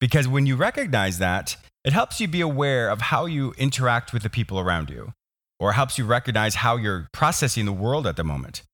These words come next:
Or you find that you have so much bitterness in your heart that when you speak with people, it affects them as well, then unfortunately that's not healthy for you or for them. So that's why it's important to be aware of which stage of grief you're in.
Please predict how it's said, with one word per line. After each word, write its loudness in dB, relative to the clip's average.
Or 0
you 2
find 2
that -2
you 0
have 0
so -2
much 0
bitterness 0
in -2
your -2
heart -2
that 0
when 0
you 0
speak -4
with -4
people, -4
it 2
affects 0
them 2
as -4
well, 0
then -2
unfortunately 0
that's 2
not 2
healthy 0
for -2
you 0
or -2
for -6
them. -6
So 0
that's 2
why 2
it's -2
important -2
to -4
be -2
aware 0
of -2
which -6
stage -2
of -6
grief -6
you're -8
in. -10